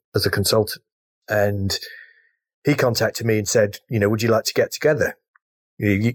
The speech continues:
you're with Pareto." And he then also invited another consultancy whose name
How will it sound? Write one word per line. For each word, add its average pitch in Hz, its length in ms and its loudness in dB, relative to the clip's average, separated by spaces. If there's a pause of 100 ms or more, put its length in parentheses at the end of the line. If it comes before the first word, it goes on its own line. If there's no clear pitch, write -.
you're 117 120 4
with 101 220 0
Pareto." 120 760 2 (600)
And 107 220 0
he 127 220 0
then 123 220 2
also 123 320 0
invited 101 480 0
another 107 380 2
consultancy - 640 -2
whose 98 160 2
name 104 260 2